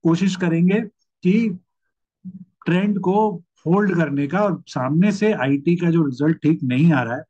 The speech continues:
आज टेक महिंद्रा का भी numbers है, तो वो क्या करेंगे आगे वाले दिनों में, ये देखना है। तो impact निफ्टी का क्या होगा, वो हमें उस हिसाब से देखना चाहिए और उसी हिसाब से आगे का assessment करना चाहिए।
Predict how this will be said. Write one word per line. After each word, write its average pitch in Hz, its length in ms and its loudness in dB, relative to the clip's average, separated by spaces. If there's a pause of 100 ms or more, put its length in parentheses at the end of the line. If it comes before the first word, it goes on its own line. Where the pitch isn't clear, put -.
(300)
आज 139 180 -4
टेक 175 200 -2
महिंद्रा 160 320 2
का 170 120 2
भी 160 140 2
numbers 139 400 -2
है, 143 80 -2 (360)
तो 175 380 0
वो 208 520 0 (160)
क्या 165 220 0
करेंगे 165 440 0
आगे 147 280 0
वाले 151 260 0
दिनों 143 360 0
में, 165 100 2
ये 151 200 2
देखना 135 280 -4
है। 131 60 -4
तो 165 120 -4 (120)
impact 175 500 -2
निफ्टी 156 360 -2
का 175 120 0
क्या 147 200 -4
होगा, 131 280 -2 (220)
वो 208 120 2
हमें 208 320 0 (280)
उस 190 160 0
हिसाब 147 260 -2
से 175 200 -2
देखना 131 500 -2
चाहिए 143 420 0 (340)
और 180 340 -2
उसी 214 260 0
हिसाब 170 300 0
से 190 320 -2 (100)
आगे 147 280 -2
का 170 320 -2 (120)
assessment 156 680 -2 (200)
करना 131 300 -4
चाहिए। 107 260 -6